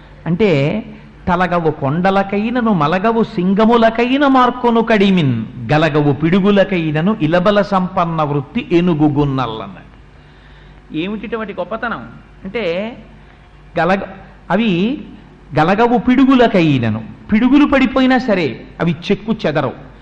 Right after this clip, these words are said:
ఒకవేళ కొండలు అడ్డొస్తే బెంగ పెట్టుకోవు, తన కుంభస్థలాలతో ఆ కొండల్ని పిండి చేసేస్తాయి. అటువంటివి ఏ జంతువు కనపడ్డా సరే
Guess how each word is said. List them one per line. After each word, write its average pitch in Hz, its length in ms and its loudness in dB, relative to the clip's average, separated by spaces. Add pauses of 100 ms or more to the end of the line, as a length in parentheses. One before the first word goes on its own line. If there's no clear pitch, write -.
(180)
ఒకవేళ 196 340 2
కొండలు 214 480 2
అడ్డొస్తే 196 680 2
బెంగ 160 260 4
పెట్టుకోవు, 175 440 2 (160)
తన 165 80 2
కుంభస్థలాలతో 196 920 2
ఆ 226 60 4
కొండల్ని 208 540 2
పిండి 262 260 2
చేసేస్తాయి. 151 580 -4 (1080)
అటువంటివి 247 920 2 (200)
ఏ 208 240 4
జంతువు 262 440 2
కనపడ్డా 262 460 0
సరే 214 420 0